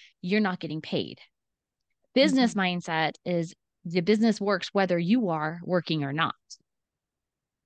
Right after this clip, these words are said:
Speaker 2: Yeah.
Speaker 1: Right? You still have to do
Speaker 2: How
Speaker 1: things,
Speaker 2: powerful is that? <laughs>
Speaker 1: but you can walk away from it and it's still running. And
Speaker 2: Mm-hmm.
Speaker 1: an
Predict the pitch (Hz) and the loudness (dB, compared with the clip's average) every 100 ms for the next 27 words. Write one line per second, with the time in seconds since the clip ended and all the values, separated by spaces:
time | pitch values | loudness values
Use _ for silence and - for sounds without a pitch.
0 | _ 170 190 180 139 185 - - 226 185 | _ 0 2 2 0 -6 -4 -2 -2 -2
1 | 196 269 - 185 196 156 240 220 185 202 | 2 4 4 4 4 2 0 2 2 2
2 | 180 - - - - 277 247 254 220 214 | 0 -6 -10 -6 2 2 4 4 4 6
3 | 208 - 190 233 254 185 170 - 185 170 | 4 4 4 4 4 0 0 0 0 -2
4 | - - 202 175 170 78 - - - - | -6 0 0 2 0 0 -6 -12 -18 -18
5 | - - - - 214 196 165 160 | -16 -18 -6 4 6 6 4 2